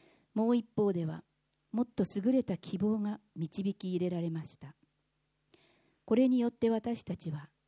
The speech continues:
神に近づくのです。また、神による誓いなしではありません。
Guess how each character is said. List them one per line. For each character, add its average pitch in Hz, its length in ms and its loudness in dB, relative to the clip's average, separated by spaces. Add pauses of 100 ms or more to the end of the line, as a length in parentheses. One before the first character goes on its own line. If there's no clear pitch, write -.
(160)
神 196 240 0
に 151 120 -2
近 - 220 -8
づ 180 140 -6
く 160 120 -6
の 147 120 -4
で 143 160 -12
す。 - 260 -20 (1400)
ま 196 140 0
た、 202 260 -6 (600)
神 269 260 4
に 208 140 2
よ 170 100 4
る 165 160 0
誓 - 300 -2
い 226 80 2
な 220 120 2
し 226 140 -6
で 170 140 0
は 156 180 -6
あ 160 80 -6
り 170 100 -2
ま 180 140 -2
せ 165 180 -4
ん。 147 120 -8